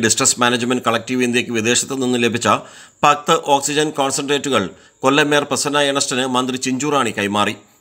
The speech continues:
കോവിഡ് ബാധിതരായ വീടുകളിൽ കഴിയുന്ന ഓക്സിജൻ വേണ്ട രോഗികൾക്ക് വേണ്ടിയാണ് പ്രാണവായു പദ്ധതി. കടപ്പാക്കട സ്പോർട്സ് ക്ലബിന് ലഭിച്ച കോൺസെൻട്രേറ്റുകളിൽ നാലെണ്ണം വീതം എൻ എസ് സഹകരണ ആശുപത്രിയുടെയും ഉപാസന ആശുപത്രിയുടെയും സഞ്ചരിക്കുന്ന ക്ലിനിക്കുകൾ വഴി വീടുകളിൽ എത്തിക്കും.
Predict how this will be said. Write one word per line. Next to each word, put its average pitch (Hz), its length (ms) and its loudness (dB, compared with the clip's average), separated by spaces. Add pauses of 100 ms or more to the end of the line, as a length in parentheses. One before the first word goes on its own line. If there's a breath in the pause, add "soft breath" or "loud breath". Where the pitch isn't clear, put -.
(180)
കോവിഡ് 117 320 0
ബാധിതരായ 120 520 2
വീടുകളിൽ 123 440 -2
കഴിയുന്ന 120 280 -2 (100)
ഓക്സിജൻ 127 380 -2
വേണ്ട 120 220 -2
രോഗികൾക്ക് 123 500 -2
വേണ്ടിയാണ് 120 360 0 (160)
പ്രാണവായു 127 600 0
പദ്ധതി. 101 280 -6 (460 soft breath)
കടപ്പാക്കട 117 440 -2 (100)
സ്പോർട്സ് 113 300 -6
ക്ലബിന് 120 340 -4
ലഭിച്ച 117 220 -4 (140)
കോൺസെൻട്രേറ്റുകളിൽ 117 720 0 (440 loud breath)
നാലെണ്ണം 165 460 2
വീതം 156 200 -6 (140)
എൻ 131 140 -6
എസ് 147 120 -6
സഹകരണ 143 320 -6 (120)
ആശുപത്രിയുടെയും 135 760 0
ഉപാസന 135 360 0 (220)
ആശുപത്രിയുടെയും 127 680 -2
സഞ്ചരിക്കുന്ന 127 540 -2
ക്ലിനിക്കുകൾ 127 520 -2
വഴി 117 160 0 (380 loud breath)
വീടുകളിൽ 135 400 4 (100)
എത്തിക്കും. 107 300 -6